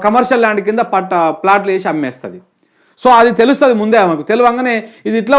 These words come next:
ఉంది కదా అని చెప్తే ఇంకా వాళ్ళు సంచుల మూటలు తీసుకొస్తారు, ఈమె సంతకాలు పెట్టేసి రిజిస్ట్రేషన్లు చేస్తారన్నటువంటి ఆరోపణలు ఆమె మీద కోకొల్లలు. So కాబట్టి అలాంటి ఇది వేస్తూనే ఆమె దొరికిపోయింది అడ్డంగా. So ఇట్లా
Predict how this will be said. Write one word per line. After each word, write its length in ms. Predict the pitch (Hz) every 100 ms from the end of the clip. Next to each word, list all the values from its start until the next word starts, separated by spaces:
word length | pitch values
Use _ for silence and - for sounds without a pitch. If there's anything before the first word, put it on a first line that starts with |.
| 277
ఉంది 100 | 262
కదా 120 | 262
అని 100 | 254 240
చెప్తే 140 | 254 269
ఇంకా 100 | 254
వాళ్ళు 140 | 226 214
సంచుల 240 | 196 220 233
మూటలు 180 | 226 208
తీసుకొస్తారు, 340 | 196 185 202 254
ఈమె 120 | 208 185 - _ -
సంతకాలు 320 | 190 190 185
పెట్టేసి 340 | 165 165 156 269 302
రిజిస్ట్రేషన్లు 460 | 175 180 175 170 156
చేస్తారన్నటువంటి 520 | 151 151 143 143 135 127
ఆరోపణలు 420 | 135 135 131 151 175 _ _ _ -
ఆమె 100 | 156 180
మీద 100 | 190 196
కోకొల్లలు. 440 | 196 165 117 98 _ _ _ -
So 60 | 233
కాబట్టి 300 | 226 247 233 240 214
అలాంటి 300 | 233 247 247 214
ఇది 100 | 202
వేస్తూనే 360 | 208 208 220 302 - 170
ఆమె 180 | 165 170 151 156
దొరికిపోయింది 420 | 165 160 143 131
అడ్డంగా. 300 | 127 117 107 _ _ -
So 40 | 233
ఇట్లా 180 | 233 262